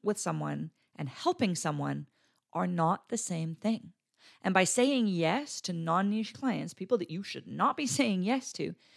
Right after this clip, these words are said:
you actually end up making the entire situation worse for the dog, worse for the human,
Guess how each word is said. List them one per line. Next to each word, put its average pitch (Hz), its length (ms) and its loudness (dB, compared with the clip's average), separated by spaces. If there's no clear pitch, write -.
you 240 120 2
actually 277 320 -2
end 226 140 0
up 220 100 -2
making 208 280 0
the 180 80 0
entire 202 320 0
situation 175 560 -4
worse 170 220 -2
for - 100 -18
the 160 60 -10
dog, 165 360 -4
worse 208 260 2
for 180 120 -6
the 165 60 -4
human, 175 440 -2